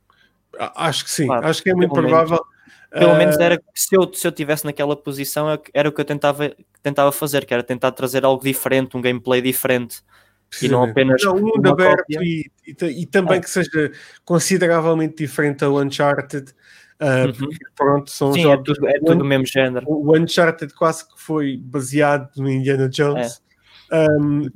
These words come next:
Speaker 1: por isso, sim, eu acho que vai ser, e é a Bethesda, por isso acho que vai ser
Speaker 2: Exato.
Speaker 1: uma coisa assim, em grande. Acho que vai ser fantástico.
Speaker 2: Sim, eu acho que sim, acho
Speaker 1: Agora
Speaker 2: que é
Speaker 1: tempo.
Speaker 2: <coughs> boas novidades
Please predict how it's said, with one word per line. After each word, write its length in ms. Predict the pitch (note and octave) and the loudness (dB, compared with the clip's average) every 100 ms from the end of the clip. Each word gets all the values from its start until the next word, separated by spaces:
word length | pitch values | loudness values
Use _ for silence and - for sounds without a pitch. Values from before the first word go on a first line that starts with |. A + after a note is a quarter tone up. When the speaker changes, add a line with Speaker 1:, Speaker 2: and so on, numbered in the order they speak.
| C#3+ | -4
Speaker 1:
por 140 | D#3+ | -2
isso, 520 | D#3 D3 - D#3+ D3+ | 0 -2 -2 0 0
sim, 320 | E3+ - C#3+ | 0 0 0
eu 160 | B2+ C3 | 2 2
acho 220 | D3 C#3+ - | 2 0 -4
que 40 | |
vai 120 | D3+ | -4
ser, 280 | C3+ D3+ C#3+ | -2 -2 -2
e 140 | F3+ G#3+ | 0 4
é 120 | A#3+ | 4
a 40 | |
Bethesda, 480 | F#3 D#3 - C3+ A#2+ | 4 0 0 0 -2
por 160 | C3 D#3 | -10 -10
isso 180 | C#3 C#3 | -6 -4
acho 200 | C#3 - | -4 -6
que 120 | _ | _
vai 140 | C3+ C#3+ | -8 -8
ser 180 | C#3 | -6
Speaker 2:
Exato. 160 | D3 C3 | -6 -4
Speaker 1:
uma 60 | A#2 | -6
coisa 200 | C#3+ D3 | -6 -8
assim, 340 | D#3+ - C#3+ - | -8 -8 -8 -6
em 140 | D#3 | -6
grande. 440 | D3 C#3 A#2+ - _ _ _ | -6 -8 -12 -20 _ _ _
Acho 180 | D3+ | -14
que 60 | - | -12
vai 80 | - | -12
ser 140 | - | -12
fantástico. 460 | C3+ D3 - C3+ B2+ | -10 -10 -8 -8 -10
Speaker 2:
Sim, 60 | - _ - | -12 _ 0
eu 80 | |
acho 140 | E3+ - | 0 0
que 60 | - | -4
sim, 240 | C3+ C3 | -4 0
acho 140 | C#3+ D#3+ | 0 2
Speaker 1:
Agora 100 | C3+ | 2
Speaker 2:
que 120 | B2+ | 0
é 20 | |
Speaker 1:
tempo. 160 | A#2+ - _ _ | -2 -10 _ _
Speaker 2:
<coughs> 260 | - C#3+ - | -6 -6 -8
boas 300 | C#3+ E3+ D3+ | 0 2 4
novidades 800 | D3+ C3+ B2 B2 B2 - - - | 0 0 2 2 2 -2 -12 -14